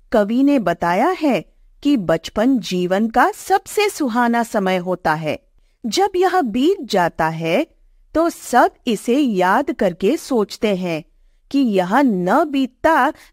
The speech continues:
तो कितना अच्छा होता। पाठ का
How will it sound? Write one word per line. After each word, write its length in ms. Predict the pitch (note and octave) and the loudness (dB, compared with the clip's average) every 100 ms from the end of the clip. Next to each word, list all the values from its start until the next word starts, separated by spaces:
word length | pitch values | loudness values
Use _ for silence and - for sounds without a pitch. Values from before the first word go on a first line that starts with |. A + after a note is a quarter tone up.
| - | -2
तो 100 | F4 | -2
कितना 520 | - - C4+ D#4 D#4 A4 | -2 -6 -4 0 0 2
अच्छा 320 | F4+ - B3 A3+ | 0 0 -2 0
होता। 500 | G3+ F3+ D#3+ C3+ - _ _ _ _ _ - | 0 0 0 -2 -4 _ _ _ _ _ 0
पाठ 340 | F3 E4+ G4+ - | 2 4 2 -4
का 360 | - A3+ D4 | -2 0 0